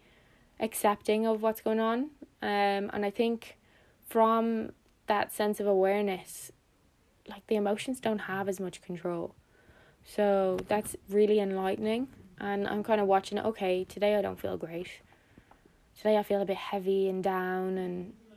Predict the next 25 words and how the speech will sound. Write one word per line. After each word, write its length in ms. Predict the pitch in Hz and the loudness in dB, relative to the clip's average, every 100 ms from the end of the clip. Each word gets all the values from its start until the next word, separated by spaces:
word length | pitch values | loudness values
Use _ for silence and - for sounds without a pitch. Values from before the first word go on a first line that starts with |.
| _ | _
just 240 | - 208 - | -8 -8 -4
crap. 360 | 185 175 - - - | 0 0 0 -16 -20
Sorry, 320 | - 185 180 | -10 -6 -4
I 60 | 196 | -2
know 120 | 196 | 0
I 60 | 196 | 0
said 160 | 196 | 2
I 60 | 196 | 2
wasn't 220 | 196 196 | 2 0
gonna 120 | 202 | -2
<laughs> 120 | 202 254 | 6 12
curse, 220 | 294 294 | 12 12
but, 280 | 302 294 277 - - 392 339 311 - - - _ 220 | 8 8 2 -10 -2 0 0 -8 -20 -20 -20 _ -8
um, 460 | 208 202 196 208 - - - - _ - | -4 -4 -4 -10 -14 -20 -20 -20 _ 0
all 140 | 294 | 4
right, 200 | 226 196 | 4 4
Aoife. 360 | 202 - 214 240 _ | 2 2 0 0 _
My 120 | 196 | -12
hou-, 200 | 180 175 - - | -8 -10 -12 -10
housemate's 480 | 185 - 180 - | -10 -8 -10 -12
giggling 360 | - 190 190 185 | -8 -6 -4 -6
away. 220 | 190 196 _ - | -8 -10 _ -6
All 120 | 262 | 0
right, 180 | 240 196 | 4 4
Aoife, 360 | 208 - 208 | 2 0 -2